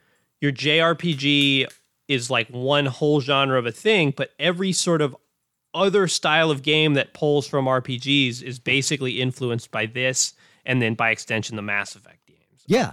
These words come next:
Speaker 1: Just trying to feel like, "All right, we gotta give the player more control. We have to make it look more cinematic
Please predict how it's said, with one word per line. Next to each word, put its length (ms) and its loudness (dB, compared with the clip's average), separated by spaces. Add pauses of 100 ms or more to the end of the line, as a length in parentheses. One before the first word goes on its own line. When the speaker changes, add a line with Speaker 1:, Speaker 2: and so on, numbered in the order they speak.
Speaker 1:
Just 240 -14
trying 200 0
to 60 -4
feel 240 -6
like, 220 0
"All 100 -2
right, 160 0
we 80 -16
gotta 180 0
give 120 -2
the 80 -6
player 240 0
more 320 -4
control. 520 -8 (280)
We 80 0
have 120 0
to 80 -4
make 180 0
it 100 -4
look 160 -4
more 340 0
cinematic 840 0